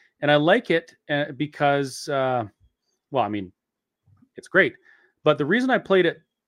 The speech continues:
for this intro was because we're facing a lot of the same things. Uh, you folks over in the Netherlands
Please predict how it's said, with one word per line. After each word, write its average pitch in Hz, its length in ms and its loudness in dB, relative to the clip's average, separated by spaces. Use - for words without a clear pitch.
for 139 260 -4
this 139 600 -2
intro 120 480 -4
was 131 220 -2
because 135 720 -4
we're 156 160 2
facing 151 720 -2
a 147 60 -2
lot 123 260 0
of 131 100 -8
the 160 80 -4
same 107 380 -8
things. - 560 -6
Uh, 110 140 -4
you 110 180 -8
folks 135 340 -2
over 135 360 0
in 127 160 0
the 127 60 -4
Netherlands 160 680 -4